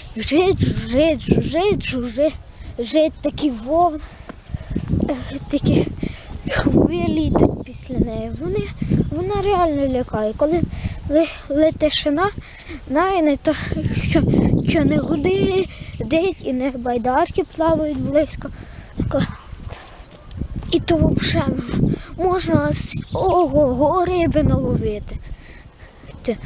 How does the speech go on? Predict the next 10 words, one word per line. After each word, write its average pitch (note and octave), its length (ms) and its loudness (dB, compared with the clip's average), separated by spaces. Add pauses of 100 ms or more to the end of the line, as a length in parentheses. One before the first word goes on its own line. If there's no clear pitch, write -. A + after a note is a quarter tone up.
(460)
ого-го. C#4+ 960 2 (360)
І C4 60 0
ми D4+ 200 4
вже D4 180 0
підходимо, D#4 520 0 (960)
йдемо B3 380 0
до A#3+ 100 2
нашого, B3+ 460 0 (840)
шого-, A#3+ 360 0 (3500)
до, B3 180 2